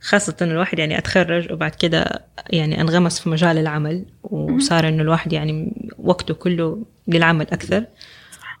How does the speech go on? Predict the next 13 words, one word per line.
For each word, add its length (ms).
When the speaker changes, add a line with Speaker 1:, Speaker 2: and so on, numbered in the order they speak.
Speaker 1:
ولكن 600
يعني 260
موقن 320
إنه 120
إن 40
شاء 120
الله 100
في 100
يوم 80
من 60
الأيام 220
ممكن 220
تتحقق، 440